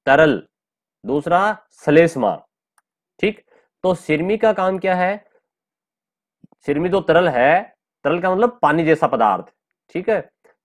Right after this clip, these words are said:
तरल भाग भोजन को गीला करता है। जो अपन ने भोजन खाया है,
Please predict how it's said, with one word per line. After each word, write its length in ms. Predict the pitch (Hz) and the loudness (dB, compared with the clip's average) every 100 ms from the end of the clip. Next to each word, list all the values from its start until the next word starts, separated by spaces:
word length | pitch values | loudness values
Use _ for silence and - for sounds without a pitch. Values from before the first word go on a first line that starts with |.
| - | 0
तरल 220 | 165 202 | 2 2
भाग 300 | 143 131 170 | 0 2 2
भोजन 360 | 170 131 147 160 | 0 -4 -4 -2
को 120 | 214 | -2
गीला 340 | 143 139 156 | 0 2 2
करता 280 | 143 113 117 | 2 -2 -2
है। 100 | 107 | 0
जो 100 | 135 | -2
अपन 200 | 135 143 | -2 -2
ने 80 | 151 | -2
भोजन 320 | 117 117 151 | 0 -2 -4
खाया 280 | 143 135 135 | -2 0 0
है, 360 | 120 139 190 | 0 -2 -4